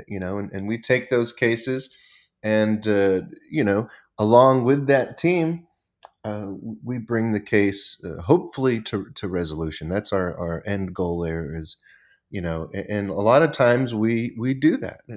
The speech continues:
you know, our previous work was very much, you know, what you'd see in, in, on most shows, honestly, what you see is a, you know, a bit of a, a preliminary investigation.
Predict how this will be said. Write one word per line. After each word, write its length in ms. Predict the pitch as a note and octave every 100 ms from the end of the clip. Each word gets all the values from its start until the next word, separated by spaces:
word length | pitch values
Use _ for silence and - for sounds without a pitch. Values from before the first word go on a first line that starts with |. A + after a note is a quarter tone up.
| -
you 140 | A#2+
know, 140 | G#2+ G#2+ _
our 220 | A2 G2+ -
previous 640 | - - E3 D3 C#3 C3+
work 320 | A#2+ A#2+ A#2+
was 160 | G#2+ G#2
very 280 | - G#2+ G#2
much, 440 | G2+ G2+ G2+ - - _ -
you 80 |
know, 140 | G#2+ G2+
what 180 | G2+ G2
you'd 220 | G2+ F#2+
see 400 | - G#2 G2 G2
in, 160 | F#2+
in, 280 | F#2+ F#2 F#2
on 240 | F#2 G2 B2
most 300 | A#3+ - -
shows, 340 | - F2+ F2
honestly, 400 | F2+ F2+ F2+ F#2+
what 140 | F#2+
you 100 | E2+
see 220 | F2+ - F#2+
is 160 | F2+
a, 220 | F#2 F2 - _ _ -
you 100 | A#2
know, 140 | G2+
a 160 | G2 G2
bit 200 | F#2 G#2
of 120 | F#2+
a, 60 | F#2+
a 140 | G2
preliminary 800 | F2+ - F#2+ G2+ G2 F#2+ F#2 F2+
investigation. 880 | F2 F2 E2+ - D#2+ D#2+ D2+ -